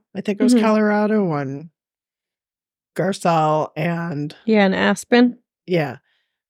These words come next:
Speaker 1: And Crystal kinda, like, attacked her, saying that she doesn't care.
Speaker 2: But she was like, "I don't give a fuck about the victims.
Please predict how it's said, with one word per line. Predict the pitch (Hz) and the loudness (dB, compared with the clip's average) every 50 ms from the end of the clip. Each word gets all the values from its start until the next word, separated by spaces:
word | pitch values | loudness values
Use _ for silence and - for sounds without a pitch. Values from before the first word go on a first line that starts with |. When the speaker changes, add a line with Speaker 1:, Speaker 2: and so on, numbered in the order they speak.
| _ _ | _ _
Speaker 1:
And | - 185 196 - | -2 -2 -2 -2
Crystal | - - 208 202 - - - 185 170 160 147 | 0 0 0 0 2 2 2 2 2 0 -2
kinda, | - - 202 196 202 196 | -4 0 0 2 2 2
like, | 190 170 156 147 123 - - - _ _ _ _ _ _ _ _ _ _ _ _ _ _ _ _ _ _ _ _ _ _ _ _ _ _ _ _ _ _ _ _ _ _ _ _ _ _ _ _ _ _ _ _ | 2 0 0 -2 -4 -6 -10 -18 _ _ _ _ _ _ _ _ _ _ _ _ _ _ _ _ _ _ _ _ _ _ _ _ _ _ _ _ _ _ _ _ _ _ _ _ _ _ _ _ _ _ _ _
attacked | - 170 - - - 175 170 185 214 - - | -12 -12 -10 -6 -4 -2 0 0 -2 -2 -4
her, | 180 147 147 147 147 160 180 - _ _ _ _ _ _ - | -4 -4 -2 -4 -6 -8 -10 -14 _ _ _ _ _ _ -14
saying | - - - 190 185 175 170 | -4 -2 0 2 2 2 2
that | 165 156 151 | 0 -2 -2
she | - - 196 | -2 -2 -2
doesn't | 170 165 156 156 143 143 | -2 -2 -2 -4 -8 -10
care. | - - 180 175 165 147 101 - - - _ _ _ _ _ _ _ _ _ _ | -8 -6 -4 -4 -4 -4 -6 -12 -18 -20 _ _ _ _ _ _ _ _ _ _
Speaker 2:
But | - 285 262 | -2 -2 0
she | - - 311 302 | 0 0 2 2
was | 294 277 254 | 2 2 2
like, | 285 269 262 240 - _ _ - | 2 2 2 0 -6 _ _ 0
"I | 214 240 254 | 2 2 4
don't | 269 262 240 | 2 2 0
give | 233 - 240 226 233 | 2 0 0 0 0
a | 233 | -2
fuck | - - 226 - | -4 -6 -6 -6
about | - 196 208 202 202 | -4 -4 -4 -4 -4
the | - 214 | -6 -6
victims. | 185 208 202 202 _ - 190 - - 208 214 226 233 - - | -4 -4 -4 -4 _ -8 -8 -8 -8 -12 -14 -14 -16 -18 -18